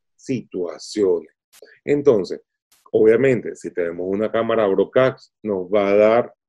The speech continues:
un plus a hacer cosas más rápido. Acuérdense, la televisión es tiempo y dinero, ¿ok? Cuando trabajamos en televisión, por eso les digo,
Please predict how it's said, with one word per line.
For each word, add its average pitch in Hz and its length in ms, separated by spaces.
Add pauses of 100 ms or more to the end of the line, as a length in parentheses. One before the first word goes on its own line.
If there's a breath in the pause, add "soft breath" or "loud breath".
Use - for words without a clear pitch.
(180)
un 107 280
plus 175 460 (560)
a 113 80
hacer 101 400 (100)
cosas 123 400
más 101 300
rápido. 92 500
Acuérdense, 127 480 (280 soft breath)
la 117 140
televisión 117 520
es - 160 (100)
tiempo 143 600
y 101 100
dinero, 87 640 (580)
¿ok? 101 200 (480 soft breath)
Cuando 113 200
trabajamos 101 440
en 139 100
televisión, 127 720
por 101 140
eso 104 200
les 110 140
digo, 151 420